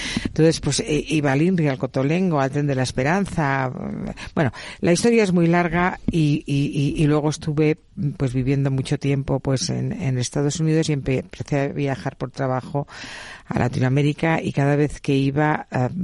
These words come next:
era un bofetón con la pobreza realmente, y ahí, eh, fui cuando me, fue cuando me di cuenta de, de la necesidad y de lo privilegiada, pues, que, que, que yo era, ¿no? Eh, eh,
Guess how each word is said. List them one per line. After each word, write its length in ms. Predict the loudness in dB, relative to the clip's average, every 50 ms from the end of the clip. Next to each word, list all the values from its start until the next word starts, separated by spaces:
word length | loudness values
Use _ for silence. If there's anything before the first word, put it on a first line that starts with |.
| -2 -4 -4 -2
era 300 | -2 0 0 0 0 -2 -4 -10 -20 -20 -20 -14 -8
un 520 | -4 -4 -2 -2 -2 -2 -2 -4 -6 -10 -10
bofetón 800 | -10 -8 -6 -6 -6 -4 -4 -2 0 0 0 0 0 0 -2 -4 -6 -8
con 280 | -6 -4 -2 -2 -2
la 100 | -4 -4
pobreza 560 | -4 -4 -4 -2 0 0 0 0 -2 -2 -2
realmente, 720 | -2 0 0 0 0 0 2 2 0 0 -2 -2 0 0
y 200 | 0 0 0 0
ahí, 300 | 2 2 2 2 2 0 -2 -8 -16 -16 -16 -16 -16 -16 -16 -16 -18 -12 -4 0
eh, 340 | 2 4 4 4 4 2
fui 480 | 0 -2 -6 -12 -8 0 2 4 4 4
cuando 320 | 2 0 0 2 2 2
me, 240 | 2 0 0 -2 -4 -8 -12 -12 -10 -8 -4 -4 -4 -2 0
fue 120 | -2 0
cuando 240 | 0 0 0 2 2
me 80 | 2 2
di 100 | 2 2
cuenta 460 | 2 0 0 2 2 2 2 2 2
de, 180 | 2 2 2
de 160 | 2 2 2 2
la 140 | 2 2
necesidad 560 | 2 0 0 0 -2 -2 0 0 2 2 2 4
y 80 | 4
de 100 | 4 4
lo 80 | 2 2
privilegiada, 920 | 2 0 0 2 2 2 2 0 -2 -2 -2 -2 -2 0 0 0 -2 -4 -6 -10 -16 -14 -12 -12 -12 -12 -14 -14 -6 0
pues, 240 | 2 2 2 2 0
que, 260 | 0 2 2 2 2
que, 220 | 2 0 0 0
que 160 | 2 0 0
yo 180 | 2 4 4 4
era, 260 | 4 2 2 0 0
¿no? 300 | 0 0 0 0 -2 -2 -4
Eh, 320 | -4 -4 -2 -2 -2 -2 -2 -2 -2 -4 -4 -6 -6 -8 -6
eh, 400 | -6 -4 -4 -4 -2 -2 -4 -6